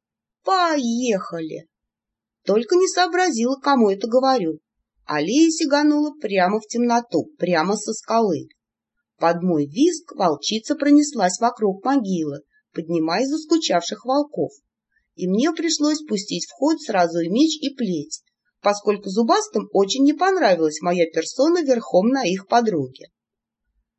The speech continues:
К счастью, стоило волчице увидеть, что на неё прыгают, ощерив клыки, как она, поняв это по-своему, живо разодрала бока двоим и уцепилась зубами за ухо третьему. Я, не стесняясь,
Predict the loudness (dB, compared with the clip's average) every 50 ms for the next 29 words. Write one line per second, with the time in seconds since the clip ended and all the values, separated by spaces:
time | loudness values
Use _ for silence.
0 | _ _ _ -6 -4 -2 0 0 -2 -2 -2 -2 -2 -2 -2 -4 -2 2 4 4
1 | 4 4 4 2 2 2 0 0 -4 -6 -6 -6 -6 -6 -4 -2 -2 -4 -4 -6
2 | -8 -6 -4 -2 0 2 2 2 2 2 2 0 0 -2 -2 0 0 2 2 2
3 | 0 2 4 2 2 2 0 0 0 0 -2 -2 -2 0 0 0 0 0 -2 -2
4 | -2 -2 -4 -10 _ _ _ _ _ _ _ _ -4 -4 -2 -2 -2 -2 -2 0
5 | -2 0 0 4 4 4 6 4 4 2 0 -2 -2 -2 0 0 0 0 -2 -2
6 | 0 2 2 4 2 2 2 0 -4 -12 -18 _ -4 -2 0 0 0 2 2 2
7 | 2 2 2 0 -2 -2 0 0 2 2 2 2 0 2 0 0 0 0 0 0
8 | 0 0 0 2 2 2 2 0 -2 -4 -6 -8 -12 _ _ _ _ -4 -2 -2
9 | -2 -2 -2 -2 -2 0 2 4 4 4 4 2 2 0 0 2 2 2 2 0
10 | 0 2 2 4 4 4 2 2 0 -4 -4 -4 -4 -4 -4 -4 -6 -8 -12 -12
11 | -10 -10 -12 -14 -18 _ _ _ _ _ _ _ _ _ _ _ _ _ -12 -4
12 | 0 2 4 4 4 4 2 2 -2 -2 -2 0 2 2 2 2 2 0 -2 -4